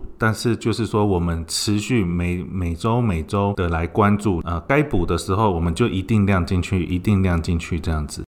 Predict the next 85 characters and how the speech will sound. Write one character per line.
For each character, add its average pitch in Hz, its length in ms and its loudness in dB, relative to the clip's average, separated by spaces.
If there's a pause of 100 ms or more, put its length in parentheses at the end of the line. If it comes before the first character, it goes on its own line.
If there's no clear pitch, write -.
(120)
那 110 80 -2
第 160 140 2
四 196 240 2
点 87 180 0
的 78 80 -6
话， 95 320 0 (200)
那 110 180 0
当 120 180 2
然 90 160 4
是 101 220 -2
可 - 180 -4
以 95 80 2
透 101 200 -2
过 101 160 2
广 80 240 -6
告 101 120 2
投 87 220 -4
放 98 260 0
啊、 87 160 0
关 98 200 -2
键 101 160 0
字 101 160 -4
优 101 200 2
化 95 240 2
这 98 140 -4
些 92 240 -2
促 117 160 -2
销 113 160 4
活 98 160 0
动 98 180 2
等 95 200 -2
等 92 160 -2
的 82 80 -2
技 98 240 -2
巧 78 260 -6
来 76 160 -4
提 87 240 -4
升 107 220 -2
销 104 180 0
售 98 220 0
量， 92 260 -2 (260)
进 110 240 2
而 85 140 0
提 85 240 -6
高 90 300 0
整 98 200 0
体 85 280 -4
I 87 120 -2
P - 160 0
I 85 120 0
分 82 200 -4
数。 80 260 -8 (260)
那 156 100 2
如 165 100 2
果 147 120 4
亚 113 200 4
马 131 160 4
逊 127 200 -2
卖 127 200 2
家 113 240 0
比 113 80 -2
较 156 140 2
不 151 120 0
想 101 240 2
要， 117 200 2
就 123 140 0
是 110 200 0
说 98 340 0
一 92 120 -6
个 90 220 -4
降 117 280 2
价 113 220 2
出 117 200 0
售 113 220 2
的 90 140 -2
话， 104 200 2
那 110 180 2
真 107 220 2
的 92 120 2
是 104 200 -2
就 101 140 -4
是 101 160 -4
回 90 220 -4
归 95 200 -4
到 92 260 -2